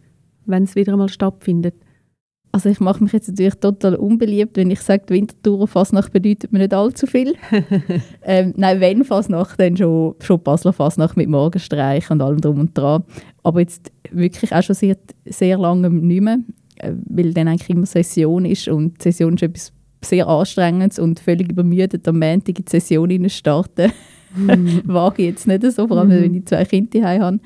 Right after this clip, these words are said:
Speaker 2: Aber ich möchte schon einmal wieder gehen.
Speaker 1: Mhm. Verkleidet, oder?
Speaker 2: Nein, nein, das
Speaker 1: Das dann nicht?
Speaker 2: das ist, bei der Basler Fasnacht ist man in der Regel verkleidet, wenn, wenn man zu einer Clique gehört,
Speaker 1: Mhm.
Speaker 2: aber als erwachsene Person außenstehend eher nicht.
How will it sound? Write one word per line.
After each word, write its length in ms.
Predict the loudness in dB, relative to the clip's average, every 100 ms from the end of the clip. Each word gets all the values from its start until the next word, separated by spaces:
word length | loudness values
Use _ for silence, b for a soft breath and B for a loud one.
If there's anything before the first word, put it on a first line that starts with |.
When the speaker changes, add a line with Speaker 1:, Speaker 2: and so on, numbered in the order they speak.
| B B B
Speaker 2:
Aber 160 | 0 2
ich 80 |
möchte 280 | 2 0 0
schon 120 | 0
einmal 200 | 0 0
wieder 180 | -2 -4
gehen. 240 | 0 0 0
Speaker 1:
Mhm. 320 | 0 0 0 -4 _ _ _ _ _ _ _ _ _
Verkleidet, 720 | -6 -2 -2 -2 -4 -6 -10 -20 _
oder? 280 | -6 -4 -4 -8 B B
Speaker 2:
Nein, 340 | 0 2 -2 _ _
nein, 300 | -2 0 0 -4 -4
das 120 | 0 0
Speaker 1:
Das 160 | 0
dann 140 | 0 0
nicht? 280 | 0 -2 0
Speaker 2:
das 140 | 0
ist, 200 | 0 -4
bei 60 | -4
der 100 | 0
Basler 300 | 0 2 0
Fasnacht 520 | 0 0 0 -2 -6
ist 220 | -2 0 2
man 240 | 0 -2 -6 _ _ -4
in 80 | 0
der 100 | 0
Regel 240 | 0 -2
verkleidet, 760 | -2 -4 -2 0 0 0 -2 0
wenn, 380 | 0 0 -2 -4 B B
wenn 100 | 0
man 80 |
zu 100 | 2
einer 200 | 0 0
Clique 560 | -4 -2 0 0 -2 -4
gehört, 420 | 0 2 4 2
Speaker 1:
Mhm. 140 | 2 0
Speaker 2:
aber 460 | -2 0 0 -2 -8 -2
als 160 | 0
erwachsene 440 | 2 0 -2 -2 -2
Person 380 | -2 0 0 0
außenstehend 720 | 0 0 -2 -2 0 0 0
eher 220 | 0 0
nicht. 320 | 0 0 0